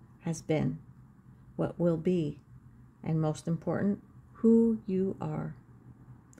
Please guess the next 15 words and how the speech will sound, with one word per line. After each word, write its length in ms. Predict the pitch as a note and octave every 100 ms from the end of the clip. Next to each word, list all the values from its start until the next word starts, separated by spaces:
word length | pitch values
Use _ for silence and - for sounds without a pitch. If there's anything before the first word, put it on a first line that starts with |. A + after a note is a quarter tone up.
| - - -
It 120 | G3
is 160 | F#3+ -
time 380 | - G3+ G3+
to 160 | G3+ G#3
acknowledge 640 | G3 F#3 F3+ F3+ F3+ F3
to 120 | - F3+
the 120 | F3+
universe 500 | F#3 F3 E3 D3+ -
how 160 | F3
thankful 540 | F3 F3 G3 G3+ - E3+
you 240 | D#3+ D#3
are 160 | D#3 D3+
for 160 | D3+
being 280 | E3 E3 E3
provided 600 | D#3+ E3+ F3+ F#3 F#3 F3